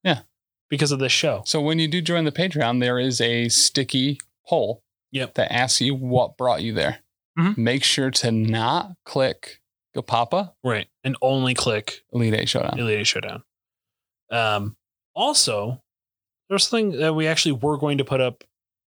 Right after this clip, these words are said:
Speaker 2: Oh, the tier. At the, uh, the tier to sponsor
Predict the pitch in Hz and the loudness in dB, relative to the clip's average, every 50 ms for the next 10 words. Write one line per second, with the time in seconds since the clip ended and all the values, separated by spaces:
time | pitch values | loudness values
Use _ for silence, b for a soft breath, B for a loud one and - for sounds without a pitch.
0 | - - 285 330 339 320 247 165 113 101 _ _ _ _ _ _ 175 262 262 262 | -8 -2 0 2 2 2 0 -2 -6 -8 _ _ _ _ _ _ -2 -2 -2 0
1 | - 320 320 254 147 104 - _ _ _ _ _ _ _ _ _ _ _ - 175 | 0 0 0 -2 -4 -6 -8 _ _ _ _ _ _ _ _ _ _ _ -2 0
2 | 190 185 185 208 208 202 202 202 202 202 202 196 190 190 190 190 185 175 - 165 | 0 0 0 0 0 2 2 2 0 0 -2 0 0 2 2 2 0 0 -2 -4
3 | 175 170 - - 202 196 196 190 - 185 - - - 160 147 151 151 - - 175 | -6 -2 -2 0 0 0 0 0 2 2 0 2 2 2 0 2 0 0 0 2
4 | 170 175 170 | 0 -2 -2